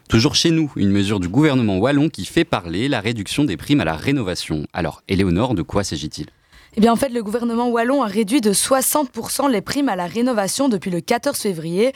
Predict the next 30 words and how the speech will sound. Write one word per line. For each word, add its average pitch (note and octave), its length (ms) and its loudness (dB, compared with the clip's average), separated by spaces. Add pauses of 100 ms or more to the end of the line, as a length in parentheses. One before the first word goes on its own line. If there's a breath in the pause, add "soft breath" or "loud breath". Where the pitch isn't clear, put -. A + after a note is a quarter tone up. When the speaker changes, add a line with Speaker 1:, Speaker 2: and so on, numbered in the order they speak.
(380 loud breath)
Speaker 2:
Ces - 140 2
primes A3 220 6
aidaient G3 180 6
les F#3 100 6 (300)
ménages G#3 320 6
à E3+ 40 4
financer F#3+ 360 2
travaux F#3 260 0
d'isolation, F#3+ 760 2
de F#3 120 2
toiture A#3 560 2 (160)
ou A3 80 -2
de F3+ 120 4
chauffage. G3 500 2 (340 loud breath)
Jusqu'ici, - 360 0
elles G#3 100 4
pouvaient F#3+ 220 0
couvrir F#3+ 540 -2
jusqu'à F3 380 2
quatre-vingt-dix G#3 360 6
pour - 200 -6
cent G3+ 120 2
des F#3+ 140 2
coûts A#3+ 160 -2
pour - 160 -2
les F3 80 4
revenus F#3 320 6
les F3+ 80 2
plus - 160 -4
modestes. F3+ 480 4